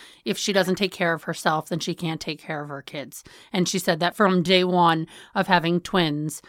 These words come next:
that she had to make sure that she was a priority too.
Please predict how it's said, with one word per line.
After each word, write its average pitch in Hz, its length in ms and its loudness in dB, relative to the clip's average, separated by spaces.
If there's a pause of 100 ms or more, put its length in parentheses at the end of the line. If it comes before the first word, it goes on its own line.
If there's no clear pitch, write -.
(160)
that 185 140 -4
she 196 140 -4
had 170 320 4
to 180 100 -6
make 165 160 -2
sure 165 160 -2
that 160 120 -8
she - 140 -4
was 160 160 -6
a 165 60 -4
priority 151 560 -2
too. - 320 -12